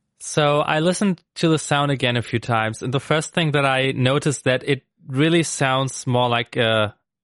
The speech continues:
a problem that occurs once the audio is already made digital, once it already is converted from audio to digital. Because this sounds like, I, um, ha-, I don't know, have you boosted the volume of this, or is this,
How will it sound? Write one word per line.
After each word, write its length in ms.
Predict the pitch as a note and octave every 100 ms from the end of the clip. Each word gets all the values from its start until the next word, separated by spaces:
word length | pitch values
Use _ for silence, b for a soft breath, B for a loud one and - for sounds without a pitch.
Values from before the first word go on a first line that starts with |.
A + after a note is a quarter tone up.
| _ _ _ - _ -
a 320 | A#2 A#2 C#3+
problem 420 | - D#3 D#3 D3+
that 120 | C#3 C3+
occurs 520 | - C3+ C3 B2 -
once 520 | B2+ B2 C3 C3 -
the 500 | C3 B2 B2 B2 - -
audio 400 | B2 B2 B2 A#2
is 100 | -
already 380 | A#2+ A#2 A2+ A2
made 300 | G#2+ G#2+ - -
digital, 580 | A2+ A2+ - G2 F#2+ -
once 180 | C3 C#3
it 80 | A#2
already 460 | C3+ C3 B2 A#2+
is 140 | A2+ -
converted 460 | A#2+ A2+ A2+ A2
from 160 | - A#2
audio 300 | A2+ A2 A2
to 160 | G#2 G#2+
digital. 500 | B2 A#2 G2 G2 F#2
Because 380 | - - B2 -
this 160 | C3+
sounds 540 | - - D3+ E3 E3+ D#3+
like, 260 | D3 D3 -
I, 100 | C#3+
um, 280 | B2+ C#3+ C#3
ha-, 200 | B2+ D3+
I 80 | D#3+
don't 100 | D#3+
know, 60 |
have 180 | C3+ -
you 60 | C3
boosted 580 | A#2 C3 E3+ - E3
the 80 | -
volume 600 | A#2+ A2+ A2+ C#3+ E3 E3+ E3
of 160 | D#3
this, 220 | D#3+ D3+
or 140 | C3+ C#3+
is 140 | C#3+
this, 320 | - C#3 -